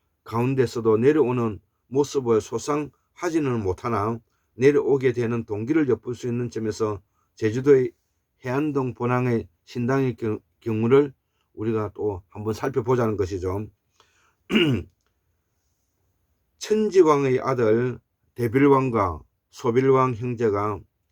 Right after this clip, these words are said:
구월 십팔 일 소풍삼아 인간계에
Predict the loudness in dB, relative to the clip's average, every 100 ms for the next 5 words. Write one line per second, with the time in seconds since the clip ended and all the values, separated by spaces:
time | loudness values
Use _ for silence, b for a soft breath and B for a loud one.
0 | _ -6 2 4 2 -2 -10 -2 2 2
1 | -2 -8 _ _ _ _ -12 -10 -8 -8
2 | -6 -2 0 0 0 -2 -2 0 2 2
3 | 2